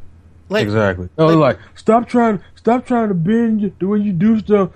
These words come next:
Speaker 2: to society." I'm like, "But the art is gonna reflect what's going on in society." What are you talking about? <laughs> Like, it, like, here's the thing. It literally is, has always done that.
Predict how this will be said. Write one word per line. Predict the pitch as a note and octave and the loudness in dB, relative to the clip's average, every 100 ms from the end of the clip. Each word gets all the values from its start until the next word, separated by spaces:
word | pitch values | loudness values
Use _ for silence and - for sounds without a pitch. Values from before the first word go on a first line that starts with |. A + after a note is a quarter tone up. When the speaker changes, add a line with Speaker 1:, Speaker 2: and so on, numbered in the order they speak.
| - | -12
Speaker 2:
to | - A3 | 0 0
society." | D#3+ - B3 A3 A3+ A3 E3 | 0 -2 2 4 4 2 2
I'm | D#3 | 0
like, | D3 C3+ - _ _ | 0 -2 -4 _ _
"But | D#3 C#3+ - _ _ _ _ _ _ _ _ _ _ _ _ _ _ _ _ _ _ | 0 0 -2 _ _ _ _ _ _ _ _ _ _ _ _ _ _ _ _ _ _
the | C#3+ | -6
art | - D3+ F3+ | 2 2 2
is | C#3+ | -4
gonna | C#3 D3 | -6 -4
reflect | C3+ A#2+ - C#3+ D#3+ | -4 -8 -6 -4 -4
what's | B2+ B2 | -4 -10
going | A#2 C3 C3+ | -6 -4 -2
on | C3+ C3 B2+ | 0 -2 0
in | D3+ D3 | -2 -2
society." | - - D#3+ F#3 - E2 - B2 | -8 -2 0 0 -4 -12 -12 -6
What | F3 | -6
are | |
you | F#3+ F#3+ | -6 -10
talking | - C#3+ F3 F2 F2+ | -4 -4 -4 -12 -14
about? | - - A#2+ - B2 - B2 | -16 -8 -8 -6 -8 -8 -12
<laughs> | - - - | -12 -20 -8
Like, | E3 F3 F#3+ | -2 0 2
it, | F3 - | -2 -2
like, | F3+ E3 | -4 -2
here's | - C#4+ | 0 0
the | A#3+ | 0
thing. | G#3+ - - | -2 -2 -8
It | F#3+ | -6
literally | D#3 G#3+ A3 G#3 - | 0 0 0 -2 -6
is, | D3 - | -8 -6
has | F3+ D#3+ | -4 -4
always | - D#3+ G3 F3+ D#3+ E3 | 0 2 2 0 -2 -4
done | D3+ D#3+ E3+ | -4 -4 -4
that. | G#2 F#2 | -8 -12